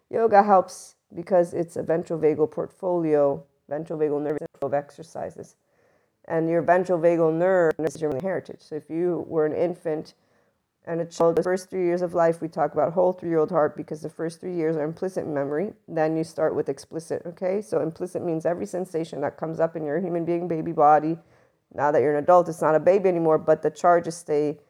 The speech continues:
frozen in time and they come up to be processed by the adult. If you can't handle your emotional spectrum, be equanimous, be pleasant, be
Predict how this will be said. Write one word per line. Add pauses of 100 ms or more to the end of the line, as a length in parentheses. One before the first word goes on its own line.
(380)
frozen
in
time
and
they
come
up
to
be
processed
by
the
adult. (600)
If
you
can't
handle
your
emotional
spectrum, (480)
be
equanimous,
be
pleasant,
be